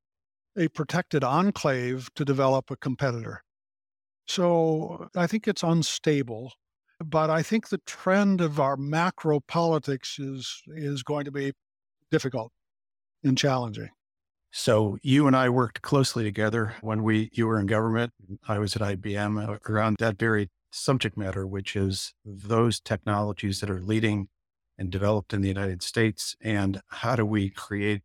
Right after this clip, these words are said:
Speaker 2: a market-oriented approach to giving the United States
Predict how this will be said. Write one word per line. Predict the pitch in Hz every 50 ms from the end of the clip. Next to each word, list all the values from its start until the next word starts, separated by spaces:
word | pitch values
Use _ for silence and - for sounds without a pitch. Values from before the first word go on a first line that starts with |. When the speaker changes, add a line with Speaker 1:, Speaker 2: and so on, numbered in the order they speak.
| _ _ _ -
Speaker 2:
a | 107 98 98 92 92 87 90 _ _ _ _ _ _ _ - -
market-oriented | 101 110 113 117 - 120 - 120 113 107 107 104 101 98 98 98 98 95 82
approach | 85 - - - - 113 107 98 92 92 - - -
to | - 104
giving | 98 98 107 101 104 101 98
the | 95
United | 95 95 101 101 104 98 92 -
States | - - - 104 101 98 95 - -